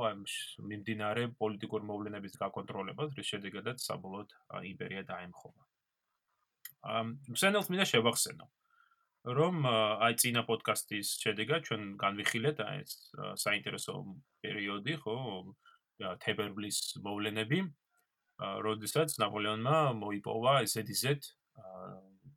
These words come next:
რამოდენიმე გამარჯვება და თითქოს ისე უჩანდა პირი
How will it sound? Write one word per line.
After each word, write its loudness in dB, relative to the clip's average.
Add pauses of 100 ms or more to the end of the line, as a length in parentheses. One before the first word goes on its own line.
(100)
რამოდენიმე -4
გამარჯვება 2 (540)
და -2
თითქოს 2
ისე 6
უჩანდა 4
პირი 4